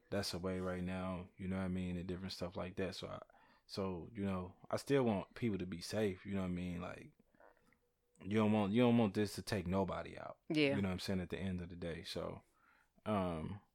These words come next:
Speaker 1: so anybody who got a loved one, you know what I'm saying, in, in prison or in jail or whatever, whatever the case might be, you know what I'm saying? Um, you know what I mean? Keep your prayers out for 'em, keep checking in on 'em.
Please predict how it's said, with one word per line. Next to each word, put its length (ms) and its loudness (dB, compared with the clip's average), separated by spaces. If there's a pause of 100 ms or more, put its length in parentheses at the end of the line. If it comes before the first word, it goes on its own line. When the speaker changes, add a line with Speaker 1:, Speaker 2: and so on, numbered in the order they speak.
(320)
Speaker 1:
so 180 2
anybody 460 6
who 120 0
got 280 4
a 40 -6
loved 320 2
one, 340 0 (300)
you 100 -4
know 80 2
what 60 2
I'm 60 0
saying, 540 -4 (520)
in, 200 2
in 160 0
prison 520 2
or 240 -4 (580)
in 120 2
jail 380 2
or 40 -2
whatever, 540 0 (120)
whatever 300 0
the 100 -4
case 280 -2
might 200 -2
be, 280 -4 (480)
you 120 0
know 80 4
what 40 4
I'm 80 0
saying? 440 0
Um, 440 -8 (840)
you 60 -8
know 60 2
what 0 -
I 20 4
mean? 120 4
Keep 160 -2
your 60 -4
prayers 380 4
out 160 4
for 200 0
'em, 80 0
keep 200 -8
checking 320 0
in 200 2
on 200 2
'em. 200 0